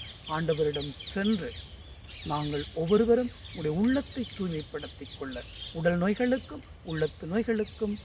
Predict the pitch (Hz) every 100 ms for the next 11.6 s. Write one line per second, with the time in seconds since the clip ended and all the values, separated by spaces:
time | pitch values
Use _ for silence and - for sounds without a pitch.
0 | - - 165 180 220 214 220 202 - 143
1 | 143 - 139 - - - 147 160 151 147
2 | 139 165 220 - 147 131 135 131 139 -
3 | - - 135 120 123 - - - - -
4 | - - - - - - - - - -
5 | - - - - - - 160 160 151 143
6 | 147 147 170 185 196 208 214 269 - -
7 | - 156 156 - 147 147 160 185 175 -
8 | - 269 - 175 151 127 127 - - 190
9 | 214 180 135 - - - - - 147 147
10 | 143 139 - 170 208 233 240 254 - -
11 | - - 165 202 - 180